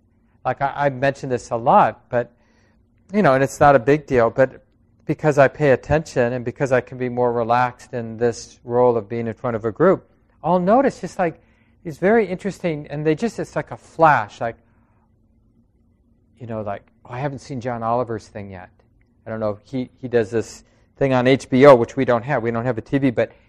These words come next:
it goes, it gets put up on YouTube, I think, a day or so afterward. And he has this sort of newsy,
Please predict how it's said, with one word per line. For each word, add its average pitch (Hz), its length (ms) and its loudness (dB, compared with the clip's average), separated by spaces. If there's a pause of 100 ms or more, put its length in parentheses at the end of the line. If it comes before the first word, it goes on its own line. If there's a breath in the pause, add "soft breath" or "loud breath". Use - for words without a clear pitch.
it 117 120 -8
goes, 135 300 4 (100)
it 120 80 -20
gets - 180 -8
put - 160 -6
up 131 220 2
on 110 240 -2
YouTube, 113 380 -8
I 101 80 -8
think, 107 320 -14 (1080)
a 123 80 -14
day 117 180 0
or 117 80 2
so 113 260 -8
afterward. 110 640 -4 (460)
And 110 220 -6
he 117 120 -8
has 107 200 -2
this 107 160 -8
sort - 380 -12
of 101 160 -6 (100)
newsy, 107 760 -6